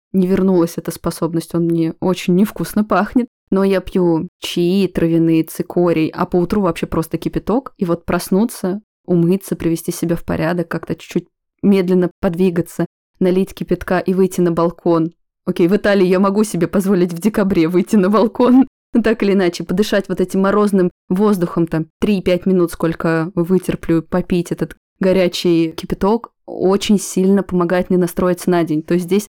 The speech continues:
концентрация всех чувств. И слуха, потому что улица всё равно шумная, и цвета, и красок, и,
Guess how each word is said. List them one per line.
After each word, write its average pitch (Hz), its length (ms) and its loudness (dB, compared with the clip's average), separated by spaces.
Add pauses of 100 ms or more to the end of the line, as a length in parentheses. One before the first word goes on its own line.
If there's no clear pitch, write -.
(140)
концентрация 196 640 0
всех - 320 -2
чувств. - 300 -4 (240)
И 180 100 0
слуха, 233 480 2
потому 175 320 -2
что 170 200 -6
улица 170 380 -2
всё - 180 -12
равно 156 200 -4
шумная, 170 480 -4 (280)
и 175 520 0
цвета, 190 640 -2
и 190 160 -2
красок, 170 640 -2
и, 170 360 0